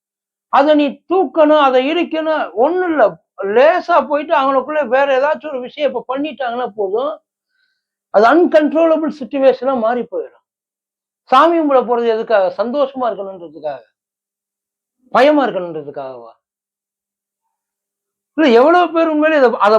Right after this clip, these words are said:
பாக்குறப்ப, அந்த ஃபோர்ஸ்ஃபுல்லா போறத பாக்குறப்ப ஏதோ வெறி ஏறி போயிட்டு புடிச்சு இந்த ஆட்ட ஆட்டுன்னு ஆட்டி சூறையாடுவாங்க பாத்தீங்களா? அந்த ரேஞ்சு முருகன் கோயில் கதவை உடைச்சு போயிருக்காங்க சார்.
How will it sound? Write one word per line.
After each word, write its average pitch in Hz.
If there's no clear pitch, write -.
பாக்குறப்ப, 285
அந்த 233
ஃபோர்ஸ்ஃபுல்லா 320
போறத 262
பாக்குறப்ப 277
ஏதோ 277
வெறி 294
ஏறி 311
போயிட்டு 269
புடிச்சு 254
இந்த 208
ஆட்ட 277
ஆட்டுன்னு 262
ஆட்டி 226
சூறையாடுவாங்க 247
பாத்தீங்களா? 175
அந்த 320
ரேஞ்சு 320
முருகன் 330
கோயில் 302
கதவை 320
உடைச்சு 302
போயிருக்காங்க 170
சார். 165